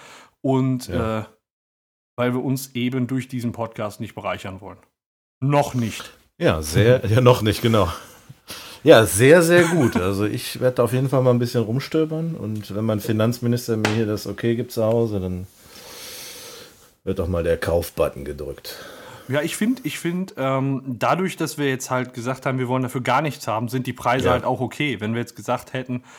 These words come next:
Speaker 1: wir wollen Zehner haben, dann wäre alles ein Zehner
Speaker 2: Ja,
Speaker 1: teurer, ne?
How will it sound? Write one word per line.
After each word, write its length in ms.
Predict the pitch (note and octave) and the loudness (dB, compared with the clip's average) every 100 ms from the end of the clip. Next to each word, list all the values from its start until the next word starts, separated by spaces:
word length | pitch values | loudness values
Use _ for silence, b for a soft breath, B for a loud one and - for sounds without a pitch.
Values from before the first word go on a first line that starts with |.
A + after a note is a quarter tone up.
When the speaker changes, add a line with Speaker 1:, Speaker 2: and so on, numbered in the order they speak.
| B | B
Speaker 1:
wir 120 | B2+ A#2 | -6 0
wollen 200 | C3 B2 | 0 0
Zehner 320 | - C3 D3 | 0 0 2
haben, 180 | C#3+ D3+ | 2 0
dann 140 | C#3 | 0
wäre 100 | C3 | 0
alles 180 | B2+ C#3+ | 0 -2
ein 80 | C3+ | -4
Zehner 240 | - F#3 | -2 2
Speaker 2:
Ja, 40 | G#3+ | 2
Speaker 1:
teurer, 380 | C3+ C#3 G2+ G#2+ | 0 -6 -8 -10
ne? 160 | G#2 | -14